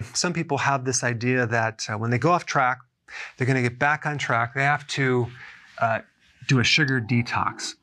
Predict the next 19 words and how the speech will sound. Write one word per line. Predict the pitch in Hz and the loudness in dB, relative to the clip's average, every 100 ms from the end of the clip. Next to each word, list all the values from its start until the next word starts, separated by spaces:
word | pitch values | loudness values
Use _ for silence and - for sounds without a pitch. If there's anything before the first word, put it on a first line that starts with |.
| - | -4
And | 117 | 0
I | 123 | 2
just | - | 2
wanna | 185 147 | 2 0
explain | - - 139 139 143 131 | -2 0 2 4 4 4
that | 117 113 - _ - _ _ _ _ - | 2 2 -2 _ -20 _ _ _ _ -2
there's | 131 135 127 | 2 2 2
really | 139 196 208 | 2 4 2
no | 151 147 | 2 0
such | 139 143 - | 0 0 0
thing | 135 123 | 0 0
as | 113 | 0
a | 104 | 0
sugar | - 139 127 131 | 0 0 2 0
detoxification. | 117 117 110 - - 117 113 - 110 - - 101 - 104 | 0 -4 -6 -6 -4 -4 -4 -8 -12 -10 -8 -6 -6 -2
You're | 110 | 0
not | 135 143 127 | 0 0 -4
detoxifying | 127 - 123 120 123 120 107 101 | -8 -6 -6 -6 -6 -4 -4 -4
sugar. | - - - 104 85 | -4 -2 -2 -2 -4